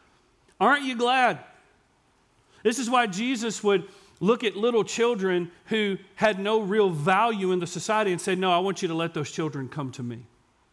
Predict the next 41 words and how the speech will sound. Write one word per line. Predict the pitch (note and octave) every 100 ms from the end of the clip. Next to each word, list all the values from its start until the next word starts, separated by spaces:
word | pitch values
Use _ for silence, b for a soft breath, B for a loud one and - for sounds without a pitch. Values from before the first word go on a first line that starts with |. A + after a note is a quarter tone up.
| _ B B
This | F3+ B3 B3
is |
why | B3 A3+
Jesus | F3 B3+ G#3+ A3
didn't | A#3 A#3 G#3+
recoil | F#3+ F#3 - A#3 A3+ E3 D3+ B
at | - G3
the | G3
touch | F3+ A#3+ A#3 A#3
from | A3+ G#3
the | G3
woman | A3 A3
who | F#3+ F#3+
had | G#3
the | F3+ G#3
issue | G3+ G#3+
of | F3+ D3+
bleeding, | G#3 A#3+ G#3 E3 B
even | A3 A#3+ A3+
though | G#3+ A3
everyone | B3 A#3+ A3 G#3+
else | A3+ -
who | G#3 F3+ - -
would, | G3 G3
had | G3 F3
put | - B3
her | G#3
away. | F3+ G#3 G3+ B -
This | A#3
is | B3+
why | A3+ G#3+
Jesus | E3 C4 A3+ G3+
had | A#3 A3
no | G#3+
fear | - A#3+
of | G#3+
going | F#3 A3 G3+
and | F3+
touching | - B3 A#3 G#3
the |
lepers | F#3 A#3 B3 F#3